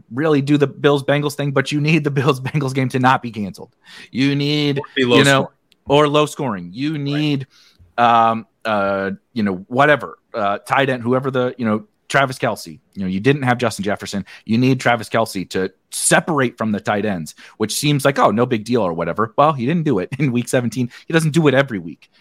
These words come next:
Speaker 1: right? You need him to separate in such a way that your first round pick at a, at the, that position is really valuable.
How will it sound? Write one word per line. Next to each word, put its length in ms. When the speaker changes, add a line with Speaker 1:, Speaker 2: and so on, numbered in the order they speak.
Speaker 1:
right? 300
You 100
need 180
him 120
to 80
separate 540
in 100
such 220
a 60
way 340
that 240
your 100
first 280
round 180
pick 260
at 120
a, 80
at 120
the, 100
that 200
position 440
is 200
really 280
valuable. 520